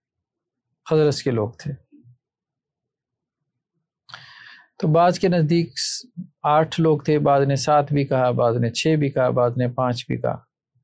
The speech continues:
تو سب سے پہلے کس نے اسلام قبول کیا، اس کے بارے میں اگرچہ اختلاف ہے، لیکن دو نام ملتے ہیں، ایک یہ کہ جابر بن عبداللہ، اور بعض نے کہا کہ جی رافع بن مالک وہ تھے جنہوں نے انصار میں سب سے پہلے اسلام قبول کیا۔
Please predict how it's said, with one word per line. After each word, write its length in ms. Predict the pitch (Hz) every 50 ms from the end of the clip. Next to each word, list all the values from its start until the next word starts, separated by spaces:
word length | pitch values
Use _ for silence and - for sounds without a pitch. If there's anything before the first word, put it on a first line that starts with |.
| _ _ _ _ _ _ _ - - - - - _ _
تو 120 | _ - -
سب 180 | - 214 208 175
سے 100 | - 196
پہلے 200 | 214 214 208 196
کس 200 | 180 208 196 -
نے 100 | 214 208
اسلام 340 | 196 - - 185 180 180 175
قبول 340 | 165 175 165 165 170 165 160
کیا، 120 | 170 165
اس 140 | 165 160 -
کے 100 | - 175
بارے 200 | 165 160 156 160
میں 100 | 160 156
اگرچہ 320 | 143 147 143 143 - -
اختلاف 420 | 156 - - 143 139 139 139 135 -
ہے، 100 | 143 143
لیکن 300 | 139 143 139 143 139 139
دو 120 | 147 151
نام 260 | 143 139 131 131 127
ملتے 260 | 123 120 120 117 - 127
ہیں، 80 | 123
ایک 120 | 127 127 131
یہ 160 | 127 131 127
کہ 160 | 123 131 123
جابر 340 | 123 123 120 127 143 147 147
بن 140 | 151 160 160
عبداللہ، 400 | 151 143 135 139 139 135 139 151 - _ _ _ _ _ _ _ - - - _ _ _ _ -
اور 80 | 156 143
بعض 280 | 143 147 147 143 143
نے 100 | 143 139 135
کہا 180 | 135 127 127
کہ 140 | 123 - 131
جی 120 | 127 131
رافع 280 | 123 127 127 123 - 147
بن 200 | 139 127 123 123
مالک 320 | 117 110 107 107 113 110 -
وہ 160 | 123 123 127
تھے 180 | 120 - 123 120
جنہوں 220 | 113 117 117 120 113
نے 100 | 127 131
انصار 340 | 120 120 117 - 127 120 120
میں 120 | 120 120
سب 200 | 117 - 131 -
سے 120 | - -
پہلے 200 | 117 127 117 117
اسلام 320 | 117 113 - - 117 113 113
قبول 300 | 110 113 110 117 107 98 110
کیا۔ 220 | - - -